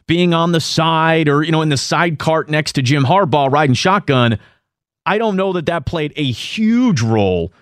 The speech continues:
in John Beilein leaving. I think he wanted the challenge of going to the N B A, seeing if he could do it. This is it. This is the last hurrah. Making a nice, uh,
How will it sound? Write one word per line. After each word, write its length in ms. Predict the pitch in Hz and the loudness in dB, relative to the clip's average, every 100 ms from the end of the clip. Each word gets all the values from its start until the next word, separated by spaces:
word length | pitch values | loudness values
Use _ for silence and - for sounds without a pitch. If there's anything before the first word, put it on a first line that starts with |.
| _ _ _ - | _ _ _ -2
in 140 | 170 | 0
John 300 | 139 165 151 | 0 0 0
Beilein 420 | 147 151 131 123 | 0 0 2 2
leaving. 300 | 127 107 90 - _ - | 0 0 -4 -12 _ -4
I 60 | 175 | -2
think 120 | 151 | -2
he 80 | 151 | -2
wanted 280 | 151 139 | -2 -2
the 60 | 110 | -4
challenge 540 | - 151 185 254 - - _ _ _ _ _ _ _ _ _ _ 151 | 0 2 2 0 -4 -14 _ _ _ _ _ _ _ _ _ _ -6
of 120 | 135 | -2
going 240 | 160 196 | 0 0
to 60 | 190 | 0
the 160 | 185 | 0
N 100 | 196 | 0
B 180 | 185 180 | 0 0
A, 160 | 190 233 | 0 -2
seeing 260 | - 151 | -2 0
if 120 | 156 147 | 0 -2
he 100 | 135 | -2
could 140 | 107 | -2
do 180 | 135 208 | 0 0
it. 140 | - _ | -4 _
This 160 | 117 113 | -6 -2
is 120 | 117 | 0
it. 200 | 175 226 | 0 -2
This 140 | 117 | -4
is 100 | 127 | -2
the 100 | 123 | -2
last 320 | 123 135 - 139 | 0 0 -2 -2
hurrah. 380 | 117 120 208 - _ _ _ _ _ _ - | 0 2 0 -4 _ _ _ _ _ _ -4
Making 240 | 139 135 | -2 0
a 60 | 117 | 0
nice, 380 | 120 127 - 117 | 0 0 -4 -2
uh, 280 | 104 95 | 0 -2